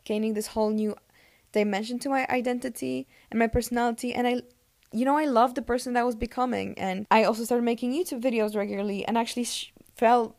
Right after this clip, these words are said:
had the courage for the first time, even though I was making YouTube videos at that point for, like, years, because I had a YouTube channel before that, the one that is, like, public now.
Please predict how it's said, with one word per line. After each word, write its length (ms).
had 240
the 60
courage 320
for 140
the 100
first 300
time, 280
even 200
though 300
I 80
was 160
making 260
YouTube 280
videos 360
at 140
that 240
point 240
for, 140
like, 180
years, 380
because 640
I 80
had 220
a 60
YouTube 260
channel 240
before 300
that, 360
the 100
one 200
that 120
is, 140
like, 160
public 380
now. 320